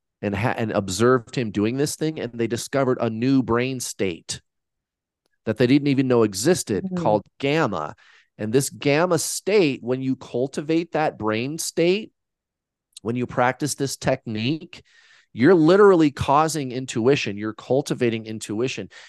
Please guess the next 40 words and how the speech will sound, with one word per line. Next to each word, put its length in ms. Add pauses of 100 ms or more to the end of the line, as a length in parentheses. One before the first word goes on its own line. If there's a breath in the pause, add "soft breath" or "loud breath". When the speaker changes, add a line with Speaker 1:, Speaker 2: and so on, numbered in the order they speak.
(120)
Speaker 1:
and 140
you're 120
tapping 520
into 280
that 240 (320)
infinite 480
field 380
of 180
potential 720 (480 soft breath)
is 180
what 200
you're 180
doing. 460 (580 soft breath)
And 420 (640)
the 100
mind 460 (340)
really 380
hates 420
this, 260
because 520 (400 soft breath)
the 80
mind 300
is 120
saying, 180
"Well, 80
how 280
do 260
I 260
do 400
that? 420
How 160
do 240
I 180
figure 560
out, 240
understand?" 840
It 160
wants 220
a 60
calculation, 840